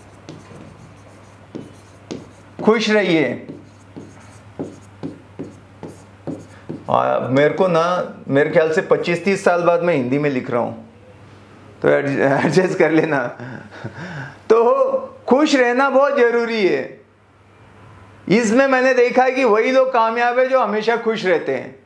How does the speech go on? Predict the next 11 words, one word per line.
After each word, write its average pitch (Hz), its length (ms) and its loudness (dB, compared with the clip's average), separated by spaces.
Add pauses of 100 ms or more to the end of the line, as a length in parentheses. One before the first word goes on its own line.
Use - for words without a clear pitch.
(760)
बहुत 247 280 4
ज़्यादा 240 340 2
ऐसा 240 280 2
एमबीए, 208 420 2
double 220 360 2
एमबीए, 214 380 0
पीएचडी 208 680 0
और 220 420 2
इतने 208 360 -2
qualification 214 920 0
ऐसा, 208 440 2